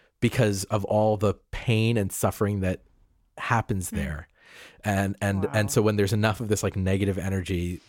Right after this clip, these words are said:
Speaker 1: they transform into these monsters
Speaker 3: Mm.
Speaker 1: that are created from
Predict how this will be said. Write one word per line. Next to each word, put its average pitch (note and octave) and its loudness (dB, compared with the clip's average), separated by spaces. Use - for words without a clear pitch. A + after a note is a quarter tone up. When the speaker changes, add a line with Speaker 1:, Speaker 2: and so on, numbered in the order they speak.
Speaker 1:
they F#2+ 0
transform G#2 0
into G2+ -2
these F2+ -2
monsters A2+ -2
Speaker 3:
Mm. F3+ -10
Speaker 1:
that G2 2
are G2 2
created G2 0
from E2+ -4